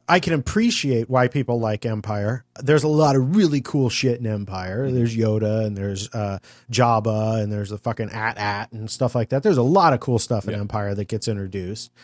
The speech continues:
Speaker 1: Um, so
Speaker 2: But
Speaker 1: I
Speaker 2: it's really, really sci-fi. It's one, the, out of the three, that one to me is, like, the real sci-fi where it's, like, the, uh,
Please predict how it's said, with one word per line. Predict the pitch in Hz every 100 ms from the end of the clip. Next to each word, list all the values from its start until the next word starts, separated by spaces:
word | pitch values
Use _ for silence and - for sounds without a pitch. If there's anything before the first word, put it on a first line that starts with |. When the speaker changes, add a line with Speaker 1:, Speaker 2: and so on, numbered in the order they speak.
| - - _
Speaker 1:
Um, | 127 120 117 117
so | 131 143
Speaker 2:
But | 143
Speaker 1:
I |
Speaker 2:
it's | 135
really, | 123 123 131 135 127
really | 113 107 110 104
sci-fi. | - 98 90 - 71 58 -
It's | 101 -
one, | 110
the, | 98 101 95 87
out | 101 120
of | 113
the | 101
three, | - 104 104 110 110 _ _
that | 107 110
one | 117 107
to | 107
me | 101
is, | 98
like, | 95 85
the | 90
real | 98 101
sci-fi | 95 101 98 95 90
where | 87 90
it's, | 85 -
like, | 87 - _ _ _ -
the, | 107 98 85
uh, | 69